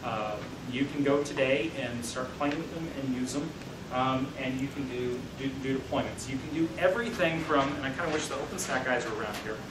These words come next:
um, but if you look at Mark Shuttleworth's, uh, OpenStack demo,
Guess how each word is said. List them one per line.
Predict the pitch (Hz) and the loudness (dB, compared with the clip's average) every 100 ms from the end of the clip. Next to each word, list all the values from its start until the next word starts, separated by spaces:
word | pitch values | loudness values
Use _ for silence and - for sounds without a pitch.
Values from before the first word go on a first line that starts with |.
| - - - - - | -10 -10 -8 -8 2
um, | 135 135 131 | 6 6 6
but | 139 131 | 2 2
if | 196 | 2
you | |
look | 214 - | 2 2
at | - | 0
Mark | 151 - | 0 2
Shuttleworth's, | - 165 156 139 139 - - 143 | 2 2 4 2 2 0 -4 0
uh, | 127 123 | 2 2
OpenStack | 147 151 151 151 139 - | 0 0 0 0 0 2
demo, | 147 143 117 | 2 2 0